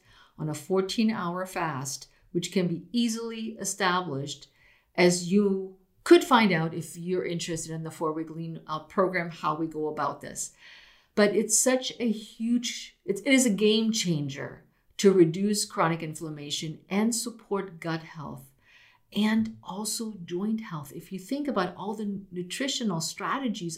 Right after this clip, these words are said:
I shared with you today, they totally tie in with intermittent fasting. It's amazing.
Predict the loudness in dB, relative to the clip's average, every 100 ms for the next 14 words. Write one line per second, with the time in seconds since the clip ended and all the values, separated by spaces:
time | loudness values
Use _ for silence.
0 | -8 -6 -6 -6 -10 -14 -12 -12 -8 -4
1 | -4 -4 -12 -20 -20 -6 4 4 4 0
2 | -4 -2 0 -2 -2 -8 -6 -4 -4 -4
3 | -6 -6 -4 -4 -4 -6 -6 -4 -6 -6
4 | -2 0 0 -4 -2 0 0 0 0 0
5 | -6 4 4 4 -2 -16 -6 0 2 4
6 | 2 2 0 -2